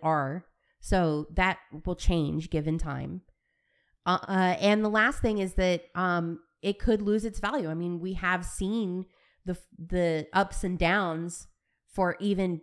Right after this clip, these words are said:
Bitcoin itself. And that's mostly because, I think, because people are treating it like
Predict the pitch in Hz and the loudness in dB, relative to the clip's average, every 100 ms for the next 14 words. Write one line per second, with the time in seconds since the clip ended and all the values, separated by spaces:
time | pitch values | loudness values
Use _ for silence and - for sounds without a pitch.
0 | - 185 - 185 160 - 220 196 151 - | -2 -2 -2 -4 -4 -2 0 0 -2 -6
1 | 180 180 - - 180 202 285 196 180 170 | -6 -6 -10 -10 -8 -6 -6 -8 -8 -4
2 | 170 - 139 - 214 175 160 165 160 - | -6 -6 -10 -8 -6 -8 -10 -10 -10 -10
3 | 175 175 170 - 156 151 151 _ - - | -10 -10 -10 -8 -6 -6 -8 _ -16 -8
4 | 165 202 151 139 139 - 147 139 131 - | -4 -2 -2 -4 -6 -8 -4 -4 -4 -12